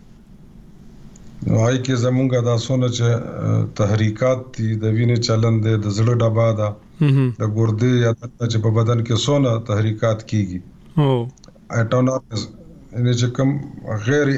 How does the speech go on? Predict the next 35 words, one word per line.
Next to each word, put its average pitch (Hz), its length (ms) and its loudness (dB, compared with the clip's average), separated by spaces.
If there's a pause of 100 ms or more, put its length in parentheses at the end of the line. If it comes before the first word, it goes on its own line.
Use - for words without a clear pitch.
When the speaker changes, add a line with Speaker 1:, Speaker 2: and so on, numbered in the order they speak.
Speaker 1:
ارادي 123 320 2
طور 127 220 0
زموږ 104 340 0
کنټرول 92 360 -2
کیږي، 98 340 0
لکه 107 220 2
د 107 100 2
سترګو 113 420 0
رپا. 104 360 0 (300)
Speaker 2:
او. 135 280 0 (1700)
Speaker 1:
دا 117 260 2
خو 131 180 -2
هغې 120 240 -2
سره 120 220 -4
کنټرول 113 380 -2
کیږي. 131 240 0
دا 127 100 4
باقي 131 320 0
چې 156 60 -2
مونږ 151 360 0
کوم، 143 140 2
اه، - 840 -4
قصدن، 127 520 0 (220)
اه، 127 200 -10
تحریکات 123 680 -2
کوو 123 220 0
یا 113 200 2
حرکتونه 113 460 0
کوو، 135 200 0
نو 135 100 2
د 131 200 -2
دې 165 140 2
شاته 160 320 0
هم 131 180 0
دغه 120 440 -2